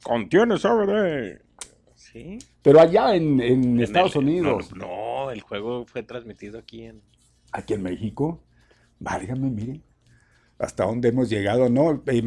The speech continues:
Speaker 2: marihuanol, yo creo que ha de ser un producto que produce el señor Fox, ¿no?
Speaker 1: <laughs>
Speaker 2: El Patotas. Más bien el Bototas.
Speaker 1: Bu-, pues no sé si,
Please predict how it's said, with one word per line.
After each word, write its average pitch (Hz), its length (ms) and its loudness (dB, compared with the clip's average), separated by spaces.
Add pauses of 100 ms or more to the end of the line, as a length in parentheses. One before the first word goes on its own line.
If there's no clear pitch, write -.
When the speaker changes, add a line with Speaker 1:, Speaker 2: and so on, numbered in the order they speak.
(240)
Speaker 2:
marihuanol, 135 720 8
yo 175 180 8
creo 175 160 2
que 180 80 6
ha - 20 12
de 170 80 8
ser 170 120 2
un 170 80 -2
producto 170 440 4
que 143 100 4
produce 135 380 2
el 147 40 4
señor 143 580 4
Fox, 160 400 2
¿no? 160 260 -4 (360)
Speaker 1:
<laughs> - 520 -8
Speaker 2:
El 101 180 -2
Patotas. 147 720 0 (1080)
Más 131 220 6
bien 170 140 8
el 156 100 6
Bototas. 127 680 0
Speaker 1:
Bu-, - 60 -18 (100)
pues 101 180 -4
no 120 100 -2
sé 147 160 -6
si, 117 500 -4